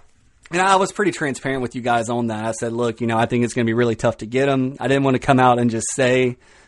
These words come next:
that the Gamecocks weren't getting him, but, um, I, I knew it was gonna be tough.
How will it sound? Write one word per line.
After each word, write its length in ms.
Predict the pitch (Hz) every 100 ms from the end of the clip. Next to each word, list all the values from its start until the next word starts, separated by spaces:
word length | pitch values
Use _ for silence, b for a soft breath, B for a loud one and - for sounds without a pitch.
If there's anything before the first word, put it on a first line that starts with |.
| b -
that 140 | 123
the 80 | 120
Gamecocks 480 | 123 127 127 120 127
weren't 280 | 123 139
getting 220 | 139 147 156
him, 260 | 147 147 - _ _ _ _ _ _ _ -
but, 360 | 117 - 120 117
um, 160 | 117 117
I, 220 | 135 135
I 20 |
knew 180 | 143 147
it 20 |
was 120 | 135
gonna 140 | 127 113
be 120 | 110
tough. 500 | - 120 110 -